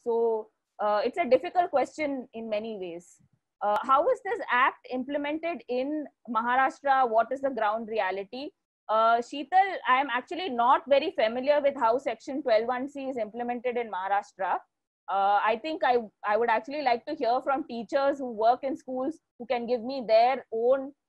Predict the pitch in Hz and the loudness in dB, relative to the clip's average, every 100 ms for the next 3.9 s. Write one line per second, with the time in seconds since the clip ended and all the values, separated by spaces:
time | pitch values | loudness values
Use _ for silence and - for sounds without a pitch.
0 | _ _ - 202 196 196 190 190 185 185 | _ _ -4 0 2 2 2 0 0 0
1 | 208 202 - - 190 185 220 254 302 - | 0 0 -2 -2 -2 4 4 4 0 -4
2 | 311 285 294 311 302 285 - 240 233 233 | -8 -2 -2 -2 -6 -12 -10 0 0 0
3 | 262 285 208 247 285 277 214 240 | -2 0 4 4 4 2 2 0